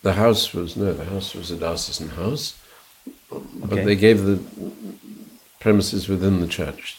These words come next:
Speaker 1: to be
Speaker 2: Yeah.
Speaker 1: able to have meetings and everything
Speaker 2: Yes,
Speaker 1: else.
Speaker 2: yes, okay. Mm.
Speaker 1: That's right. And, um,
Speaker 2: Because, because the church itself is owned by the local, uh,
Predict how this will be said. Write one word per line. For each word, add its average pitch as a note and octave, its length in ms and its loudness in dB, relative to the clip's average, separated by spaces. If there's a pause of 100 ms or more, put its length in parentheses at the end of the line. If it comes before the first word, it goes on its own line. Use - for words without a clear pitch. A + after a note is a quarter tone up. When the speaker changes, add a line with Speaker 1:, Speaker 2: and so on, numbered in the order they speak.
Speaker 1:
to - 80 -6
be - 60 2
Speaker 2:
Yeah. F#2 80 8
Speaker 1:
able E2+ 120 2
to D#2+ 160 -4
have F2+ 120 -4
meetings E2 500 -8
and - 160 -16
everything G2 200 -8
Speaker 2:
Yes, A2+ 160 2
Speaker 1:
else. - 140 -10
Speaker 2:
yes, F#2+ 260 -6
okay. G2+ 320 -8
Mm. A2 120 -2
Speaker 1:
That's G2 220 0
right. - 280 -6 (680)
And, G2 220 0
um, F#2 360 0 (2250)
Speaker 2:
Because, C#3+ 240 4
because C#3+ 320 2
the C#3 80 -2
church - 460 -2 (140)
itself C#3 520 2
is A2+ 120 -2
owned B2+ 300 0
by G#2 160 4
the G2+ 100 2
local, G#2+ 600 2 (960)
uh, G2 300 0